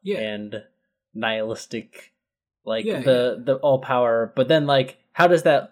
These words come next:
Speaker 2: 'cause then Superman's always seen as, like, noble, and it's, like, boring. He's, like, a boring, blonde
Speaker 1: See, that's what I
Speaker 2: man.
Speaker 1: thought about Captain America before the movies. I thought he was, like, the most
Speaker 2: Y-, yeah, him
Speaker 1: bland
Speaker 2: too.
Speaker 1: character. And then I was like,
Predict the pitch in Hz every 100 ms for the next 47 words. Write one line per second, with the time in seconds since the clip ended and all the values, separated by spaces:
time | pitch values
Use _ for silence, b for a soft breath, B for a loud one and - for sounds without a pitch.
0 | _ - 170 170 269 240 220 175 160 151
1 | 156 131 113 101 107 269 262 135 110 113
2 | 123 120 120 117 107 113 127 113 107 101
3 | 120 117 113 113 120 123 123 117 117 110
4 | 113 113 98 113 110 - 156 170 - 220
5 | 220 190 - 180 202 175 175 151 - -
6 | - - 165 - 147 135 151 170 147 120
7 | 113 117 - 139 127 131 151 123 117 -
8 | 127 147 139 147 139 131 131 131 127 _
9 | _ _ _ _ _ _ _ _ 131 131
10 | 135 139 - - - 175 - 160 147 120
11 | 135 139 143 120 110 - - 143 147 135
12 | - 110 - _ _ _ _ _ _ _
13 | _ _ _ _ _ 135 127 123 123 120
14 | 123 120 117